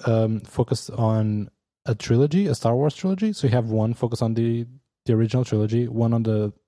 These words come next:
prequels, and one on the sequels. Um, and again, it's just, it's, it's just so good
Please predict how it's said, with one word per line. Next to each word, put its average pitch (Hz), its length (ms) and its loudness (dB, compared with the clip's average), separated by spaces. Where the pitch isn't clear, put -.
prequels, 127 340 2
and 117 140 2
one 117 100 2
on 107 120 2
the 95 60 0
sequels. 117 520 -2
Um, 104 580 -2
and 120 440 -2
again, 113 320 -2
it's - 140 -6
just, - 300 -12
it's, - 340 -12
it's 123 160 -2
just - 220 0
so 123 220 0
good 107 340 0